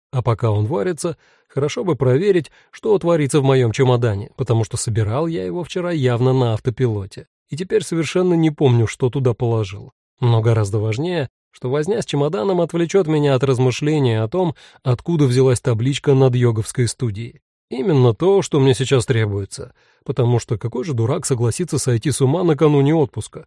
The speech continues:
буквально пару часов до вылета не дотянув? Открыв чемодан, я действительно сразу забываю о дурацкой табличке. Какая может быть табличка, когда из чемодана к моим ногам вываливаются плавки? Не одни, а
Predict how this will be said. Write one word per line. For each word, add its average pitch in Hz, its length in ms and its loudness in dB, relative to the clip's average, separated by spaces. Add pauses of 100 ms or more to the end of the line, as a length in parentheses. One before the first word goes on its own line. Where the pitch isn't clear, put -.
(140)
буквально 190 420 0
пару 143 240 2
часов 147 340 0
до 131 140 6
вылета 123 340 0
не 104 140 0
дотянув? 107 520 -2 (480)
Открыв 113 380 -4
чемодан, 135 540 -2 (500)
я 214 180 -4
действительно 170 600 2
сразу 147 380 2
забываю 127 720 2 (100)
о 143 80 0
дурацкой 113 440 0
табличке. 98 540 -6 (580)
Какая 220 460 -2
может 156 300 2
быть 127 180 2
табличка, 139 580 2 (240)
когда 120 320 2
из 107 80 0
чемодана 156 680 2
к - 80 -8
моим 120 380 2
ногам 156 440 -2
вываливаются 165 760 -2
плавки? 117 640 -2 (380)
Не 147 220 -6
одни, 143 520 -4 (180)
а - 60 -16